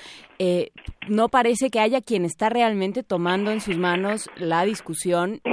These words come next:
y, y la contención de, de este problema. El problema ahí está,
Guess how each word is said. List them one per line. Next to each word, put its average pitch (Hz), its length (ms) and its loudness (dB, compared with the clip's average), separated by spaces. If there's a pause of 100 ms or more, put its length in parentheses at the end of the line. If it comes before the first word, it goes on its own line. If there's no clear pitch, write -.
y, 180 380 -4 (500)
y 190 100 -2
la 170 120 0
contención 185 960 0 (100)
de, 151 420 -4
de 156 140 -2
este 156 180 -8
problema. 143 440 -6
El 147 80 -10
problema 220 280 0
ahí 262 60 0
está, 208 380 0